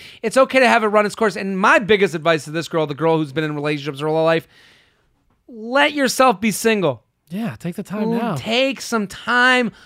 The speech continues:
Speaker 1: learn about yourself a little bit. Be lonely. It's okay to be lonely for a little bit.
Speaker 2: Yeah.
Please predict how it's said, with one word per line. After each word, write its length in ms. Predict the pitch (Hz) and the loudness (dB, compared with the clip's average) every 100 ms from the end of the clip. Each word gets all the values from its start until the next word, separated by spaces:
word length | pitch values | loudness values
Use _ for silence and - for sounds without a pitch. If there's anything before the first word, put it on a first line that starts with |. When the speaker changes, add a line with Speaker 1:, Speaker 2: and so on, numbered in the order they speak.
| - _ | -20 _
Speaker 1:
learn 460 | 165 175 214 254 262 | -4 2 4 6 6
about 240 | 247 240 | 4 4
yourself 440 | 214 - 233 233 | 2 2 4 2
a 40 | 202 | 2
little 240 | 220 214 | 0 0
bit. 420 | 185 208 196 175 | 2 2 2 -4
Be 220 | 208 226 240 | -2 0 2
lonely. 560 | 214 220 220 185 120 _ _ _ _ _ - | 4 4 2 -2 -6 _ _ _ _ _ -8
It's 140 | 233 | 2
okay 440 | 277 269 - 226 240 | 2 2 -2 0 0
to 80 | |
be 140 | 214 208 | 2 2
lonely 380 | 202 202 196 180 | 2 2 2 0
for 140 | 170 | 0
a 60 | 147 | -2
little 180 | 143 131 | -2 -4
bit. 200 | 127 113 | -8 -8
Speaker 2:
Yeah. 380 | 175 240 254 | -8 -4 -4